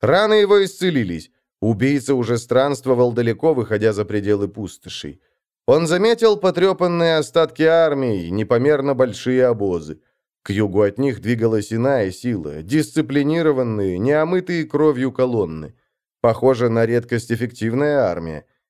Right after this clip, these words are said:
Но, несмотря на приказы смертного щита, эти формирования не особенно интересовали убийцу Шигел.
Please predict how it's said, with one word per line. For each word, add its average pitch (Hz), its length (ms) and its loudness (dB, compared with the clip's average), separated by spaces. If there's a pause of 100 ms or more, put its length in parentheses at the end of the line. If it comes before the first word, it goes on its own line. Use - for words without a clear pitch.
(120)
Но, 101 100 0
несмотря 104 500 0
на 104 120 -2
приказы 104 480 0
смертного 110 580 0
щита, 123 480 0
эти 110 240 0
формирования 113 760 0
не 131 120 -2
особенно 135 600 -2
интересовали 92 640 -2
убийцу 87 600 -8
Шигел. 82 640 -8